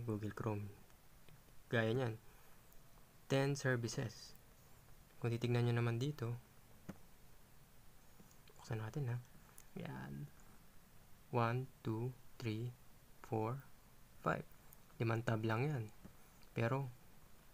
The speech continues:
ten services yung nagra-run dun, which is one hundred plus M B.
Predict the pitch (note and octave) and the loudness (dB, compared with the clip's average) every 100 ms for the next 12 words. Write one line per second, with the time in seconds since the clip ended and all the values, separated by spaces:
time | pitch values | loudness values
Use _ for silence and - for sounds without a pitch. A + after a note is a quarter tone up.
0 | - - A#2 A#2+ A#2 A2+ A#2+ A#2 A#2 A2+ | -6 2 2 6 4 6 4 4 2 4
1 | A2+ A2+ A2 B2+ C3 A2+ G#2+ A#2+ A#2 - | 4 4 4 2 2 0 0 -2 -2 -4
2 | - - - - - - - B2 A#2 A2+ | -10 -14 -16 -18 -16 -6 4 6 6 4
3 | B2 A#2 A#2 G#2+ A2 C#3 | 2 2 2 0 0 0